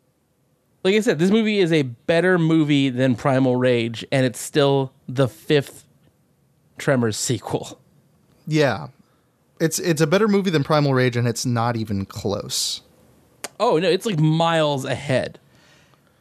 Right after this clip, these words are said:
Speaker 1: And it's Tremors Six.
Speaker 2: It's Tremors Six. It's fucking ridiculous. Like, the effects are kinda decent just because, you know, the boat's been rising, uh, so to speak.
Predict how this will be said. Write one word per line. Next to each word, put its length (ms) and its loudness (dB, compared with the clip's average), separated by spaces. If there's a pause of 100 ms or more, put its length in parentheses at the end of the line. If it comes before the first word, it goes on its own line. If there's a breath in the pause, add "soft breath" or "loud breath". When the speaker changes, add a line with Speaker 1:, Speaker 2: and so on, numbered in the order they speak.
(320 soft breath)
Speaker 1:
And 120 4
it's 220 -2
Tremors 560 2
Six. 920 -4
Speaker 2:
It's 220 0
Tremors 400 0
Six. 560 0
It's 240 0
fucking 420 -2
ridiculous. 720 0
Like, 360 -2 (1080)
the 160 2
effects 340 0
are 180 2
kinda 300 0
decent 380 0
just 160 -2
because, 340 0
you 80 0
know, 280 0
the 160 -4
boat's 280 -2
been 240 -4
rising, 500 -2 (1000)
uh, 320 2
so 160 -2
to 80 0
speak. 400 -4